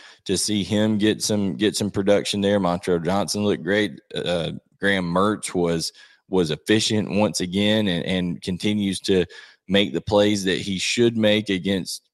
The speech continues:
inferior competition, per-, in particularly. Now he's gotta step up and do it,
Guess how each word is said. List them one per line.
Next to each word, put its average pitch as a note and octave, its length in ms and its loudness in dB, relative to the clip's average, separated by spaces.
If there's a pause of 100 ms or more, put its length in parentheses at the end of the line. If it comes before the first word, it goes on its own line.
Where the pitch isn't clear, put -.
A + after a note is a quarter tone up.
inferior G#2 540 4
competition, G#2 960 -2
per-, G#2 100 0
in G2 220 -2
particularly. F2 800 0 (260)
Now G2+ 440 0 (1080)
he's A#2 140 0
gotta G#2+ 160 2
step - 320 0
up G2+ 220 4
and F#2 140 -2
do G2+ 200 4
it, - 180 0